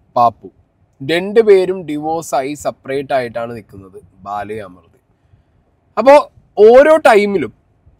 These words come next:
പാപ്പു എന്ന് പറഞ്ഞ കുട്ടിയെ revolve ചെയ്തിട്ട് ബാലച്ചേട്ടൻ ഒരുപാട് ഇന്റർവ്യൂസിലും അല്ലെങ്കിൽ personally ഇരുന്ന വീഡിയോയിലാണെങ്കിലും ഒരുപാട് കാര്യങ്ങൾ പറഞ്ഞിട്ടുണ്ട്. അമൃത അത്രത്തോളം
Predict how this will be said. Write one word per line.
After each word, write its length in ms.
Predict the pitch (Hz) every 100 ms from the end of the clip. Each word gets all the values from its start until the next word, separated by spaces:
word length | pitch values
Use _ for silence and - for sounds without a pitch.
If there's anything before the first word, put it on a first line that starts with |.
| _ _ -
പാപ്പു 680 | 180 208 226 _ 269 262 -
എന്ന് 220 | 196 202
പറഞ്ഞ 300 | 196 180 180
കുട്ടിയെ 480 | 180 165 135 160 170
revolve 560 | 147 139 135 139 147 147
ചെയ്തിട്ട് 440 | 131 113 104 110 _ _ _
ബാലച്ചേട്ടൻ 920 | 107 117 123 139 143 143 117 110 113
ഒരുപാട് 400 | 113 110 117 120
ഇന്റർവ്യൂസിലും 800 | 123 104 117 113 107 104 98 104
അല്ലെങ്കിൽ 340 | 101 110 - 117
personally 420 | 113 - 123 123
ഇരുന്ന 240 | 110 107
വീഡിയോയിലാണെങ്കിലും 880 | 107 104 98 107 110 95 92 98 98
ഒരുപാട് 340 | 95 95 95 101
കാര്യങ്ങൾ 400 | 92 85 87 92
പറഞ്ഞിട്ടുണ്ട്. 560 | 90 _ _ _ _ _ _ _ _ -
അമൃത 400 | 143 160 185 190
അത്രത്തോളം 1080 | 196 - _ - 202 - 196 180 180 175